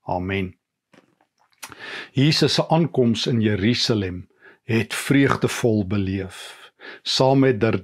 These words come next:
duisende ander pelgrims uit Galilea en baie ander plekke op die aarde, het hy in Jerusalem saam sy disippels aangekom. Soos wat ons gehoor het vlede Sondag, was hulle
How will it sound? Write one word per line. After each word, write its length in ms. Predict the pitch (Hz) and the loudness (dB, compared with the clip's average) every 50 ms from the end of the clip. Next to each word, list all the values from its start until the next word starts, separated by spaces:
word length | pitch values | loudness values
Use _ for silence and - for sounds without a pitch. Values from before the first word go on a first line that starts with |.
| - | -4
duisende 800 | - 117 104 110 120 117 - - 151 143 139 131 143 143 147 - | -2 0 0 2 0 0 0 0 2 2 2 2 2 0 0 -2
ander 320 | - 151 165 156 147 135 127 | -2 0 2 2 2 0 -2
pelgrims 840 | - - - 147 147 147 135 - - 131 117 110 110 101 - - | -4 -2 0 2 2 2 0 -2 0 0 2 2 2 0 -2 -4
uit 160 | - 113 - | -4 -4 -4
Galilea 680 | - - - 123 113 110 107 101 98 104 113 127 131 131 127 | -4 -2 0 0 2 2 0 2 2 2 4 4 4 4 2
en 120 | 117 110 | 2 2
baie 240 | 98 92 107 143 156 - - | 0 0 2 0 0 0 0
ander 200 | 147 160 156 139 | 0 2 2 0
plekke 400 | - - - 107 101 - - 117 | -2 -2 -2 -2 -2 -2 -2 -2
op 140 | 104 92 - - | -2 -2 0 -2
die 80 | 113 - | -2 0
aarde, 400 | 110 104 92 95 92 90 92 82 - - - - - - - - - _ - | 2 0 0 0 0 -2 -6 -8 -8 -12 -20 -20 -20 -20 -20 -20 -14 _ -4
het 140 | 117 107 147 | 0 2 2
hy 60 | 156 | 4
in 80 | 156 160 | 4 4
Jerusalem 460 | 165 135 123 127 123 - 175 170 160 139 | 4 4 4 2 2 2 2 2 2 2
saam 300 | - - 143 160 160 147 | 2 2 2 2 2 2
sy 140 | - 151 131 | 0 0 2
disippels 500 | 117 117 - - 117 107 - 117 107 - 127 | 0 0 0 0 -2 0 0 -2 -2 0 -4
aangekom. 580 | 107 107 104 - - 104 - - 104 98 98 98 95 _ - - - - - - | -4 -4 -4 -6 -6 -8 -8 -8 -10 -10 -10 -12 -16 _ -20 -20 -20 -20 -14 -10
Soos 380 | - - - 113 117 120 - - | -6 0 2 2 2 2 2 0
wat 200 | 123 113 - 127 | 0 2 4 2
ons 240 | 123 120 113 - - - | 2 2 2 0 -2 0
gehoor 380 | 117 110 95 92 104 123 147 160 | 0 2 2 2 2 2 4 2
het 160 | 139 - - | 2 0 0
vlede 300 | - 113 107 104 104 110 - | -2 0 0 0 0 -2 -2
Sondag, 600 | - - 113 107 107 104 101 98 95 - - - 113 | -2 -2 -2 -2 -2 -2 -4 -6 -8 -10 -10 -6 -4
was 180 | 107 101 - - 120 | -4 -2 0 0 0
hulle 160 | 113 107 | 0 0